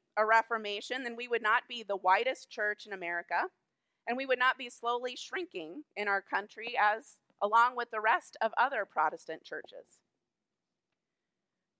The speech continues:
Now, to be sure, we have made great strides in this area, but we aren't there yet.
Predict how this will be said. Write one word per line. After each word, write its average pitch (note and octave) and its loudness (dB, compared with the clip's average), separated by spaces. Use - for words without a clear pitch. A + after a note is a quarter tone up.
Now, B3 8
to C4+ -6
be C4 -6
sure, C#4 6
we B3 -6
have D#4 4
made A#3 -2
great A#3 -2
strides G#3+ 4
in G#3 -2
this G#3 -6
area, F#3+ 0
but A3 -2
we B3 -14
aren't A#3+ 0
there F3+ -2
yet. B2+ -10